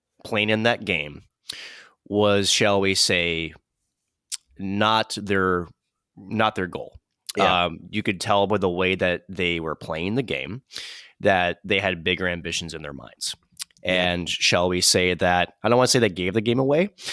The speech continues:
Speaker 2: Going
Speaker 1: but they
Speaker 2: through,
Speaker 1: cer-
Speaker 2: going through the
Speaker 1: <clears throat>
Speaker 2: motions is probably a good
Speaker 1: Yeah.
Speaker 2: way to
Speaker 1: But they, they definitely played a different style of play, uh, to give themselves an opportunity to be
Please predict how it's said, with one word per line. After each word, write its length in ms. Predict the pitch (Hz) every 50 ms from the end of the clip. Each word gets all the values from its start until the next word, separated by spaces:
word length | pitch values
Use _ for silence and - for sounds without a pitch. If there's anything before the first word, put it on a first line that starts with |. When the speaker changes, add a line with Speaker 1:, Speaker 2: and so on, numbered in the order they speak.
| - -
Speaker 2:
Going 200 | 165 160 170 175 -
Speaker 1:
but 60 | -
they 0 |
Speaker 2:
through, 60 | 175
Speaker 1:
cer- 220 | 165 170 147 147
Speaker 2:
going 220 | 170 170 180 175 175
through 180 | 175 180 175
the 80 | 151 131
Speaker 1:
<clears throat> 40 | -
Speaker 2:
motions 520 | 202 185 151 131 101 90 78 78 76 -
is 120 | 92 85 -
probably 440 | - 98 92 85 82 80 85 85 80
a 80 | 78
good 160 | 76 - 87 120
Speaker 1:
Yeah. 220 | 139 135 117 95
Speaker 2:
way 140 | 85 78 73
to 60 | 71 - - - - - - - -
Speaker 1:
But 220 | - 143 143 - -
they, 220 | 135 135 131 135
they 200 | - - 135 131
definitely 760 | 117 127 131 127 - - 135 131 127 120 117 113 113 110 110 104 - -
played 360 | - - 120 113 110 110 104
a 40 | 104
different 400 | 87 87 104 101 - 113 101 -
style 440 | - - - 90 90 90 92 101 113
of 60 | -
play, 420 | - - 98 82 69 71 85 104 - _ _ _ _ _ _ -
uh, 420 | - 101 107 101 92 90 87 87 87 85 - _ _ _ -
to 140 | - 117
give 240 | 92 92 110 110 92
themselves 580 | 110 107 101 - - - 101 92 92 90 - -
an 80 | 98
opportunity 760 | 98 92 90 - 101 95 - - - 95 90 87 90 87 87 82
to 480 | - - - 95 95 87 90 87 85 82
be 440 | - 90 87 87 87 85 82 82